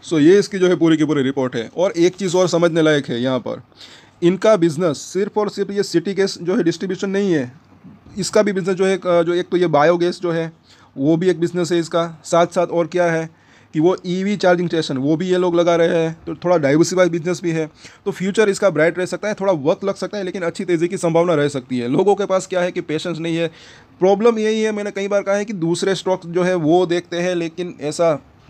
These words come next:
होता ही रहता है। एक शेयर जो है वो थोड़ा सा, अ, रेंज बाउंड रहता है, कोई और शेयर बढ़ता है, वो शेयर भी जो है पिछले, अ, दिनों में मतलब कि रेंज बाउंड हो सकता है, ये भी ना भूलें। फिलहाल कई बार मैंने जो है ये भी हमने चर्चा की है, अदानी पावर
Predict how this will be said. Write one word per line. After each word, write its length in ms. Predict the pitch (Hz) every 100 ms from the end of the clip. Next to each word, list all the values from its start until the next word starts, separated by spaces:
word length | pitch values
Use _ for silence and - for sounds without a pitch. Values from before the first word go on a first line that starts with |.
| -
होता 180 | 165 190
ही 80 | 180
रहता 260 | 160 156
है। 200 | 127 117 _ 160
एक 140 | 170
शेयर 200 | - 170
जो 120 | 170
है 140 | 165 165
वो 320 | 160 165 156
थोड़ा 140 | 160 156
सा, 180 | 151 147
अ, 60 | -
रेंज 400 | 131 131 139 151
बाउंड 220 | 165 160
रहता 180 | 160 165
है, 100 | 156
कोई 180 | - 127
और 180 | 151 165
शेयर 180 | 170
बढ़ता 300 | 156 156 156
है, 140 | 156 151 - - - -
वो 240 | 131 180
शेयर 180 | 190 202
भी 120 | 196
जो 100 | 202
है 80 | 202
पिछले, 260 | 202 196 202
अ, 260 | 190 185
दिनों 200 | 180 190
में 120 | 190 185
मतलब 260 | 180 190
कि 80 | 190
रेंज 200 | 170 175
बाउंड 240 | 180 180
हो 240 | 165 147 170
सकता 320 | 147 - 117
है, 120 | 110
ये 120 | 143
भी 120 | 165 170
ना 120 | 147
भूलें। 260 | 117 110 - - - -
फिलहाल 340 | - 170 208 214 - _ _ 185
कई 180 | 226
बार 180 | 220 214
मैंने 240 | 208 214 208
जो 120 | 185
है 240 | 196 180
ये 120 | 170
भी 100 | 185
हमने 180 | 202 196
चर्चा 260 | 175 170 160
की 140 | 151
है, 140 | 135 127
अदानी 500 | 165 180 220 226 233
पावर 500 | 220 175 185 180